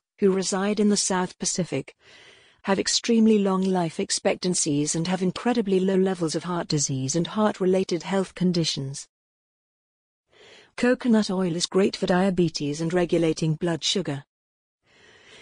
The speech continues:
Another benefit of coconut oil is the fact that the M C F A fats contained within coconut oil can actually help to improve insulin sensitivity and resistance,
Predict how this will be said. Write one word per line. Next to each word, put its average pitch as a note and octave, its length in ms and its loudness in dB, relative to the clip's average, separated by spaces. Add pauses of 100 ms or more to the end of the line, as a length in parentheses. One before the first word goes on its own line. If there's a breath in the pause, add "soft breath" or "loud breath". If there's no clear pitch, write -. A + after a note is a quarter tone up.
(260 loud breath)
Another A#3+ 340 6
benefit G3 440 0
of D3+ 120 -4
coconut G#3+ 520 2
oil F#3 260 0
is D#3+ 120 -2
the G3 80 -2
fact - 340 -2
that - 160 -2
the A3 120 0
M A#3+ 220 2
C A3+ 240 2
F G3+ 220 -2
A E3 100 0
fats - 340 -4
contained F3+ 520 -2
within F3 280 0
coconut G#3+ 540 2
oil F#3 300 2
can F3 180 0
actually F3+ 380 -2
help F3+ 220 0
to F#3 120 -2
improve F3 380 0
insulin F3+ 480 0
sensitivity E3+ 800 -2
and D#3+ 140 -2
resistance, F3 680 -4